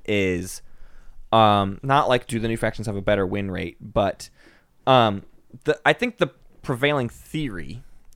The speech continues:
would be these new factions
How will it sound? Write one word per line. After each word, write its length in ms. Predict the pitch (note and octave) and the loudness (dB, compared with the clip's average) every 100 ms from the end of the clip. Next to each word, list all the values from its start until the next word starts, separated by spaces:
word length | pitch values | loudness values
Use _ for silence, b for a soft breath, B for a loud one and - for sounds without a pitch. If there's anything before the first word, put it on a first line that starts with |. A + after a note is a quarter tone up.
| - | -4
would 280 | A2 A2+ - | 2 2 2
be 420 | G#2+ F#2 E2+ F#2+ - _ - _ _ _ _ _ _ _ _ _ - - _ _ _ _ | 0 0 -2 -6 -12 _ -20 _ _ _ _ _ _ _ _ _ -20 -20 _ _ _ _
these 240 | A2+ C3 C#3 | 0 2 4
new 160 | D#3+ | 2
factions 560 | F#3 A#2+ G#2+ - G#2+ | 4 0 -2 -4 -6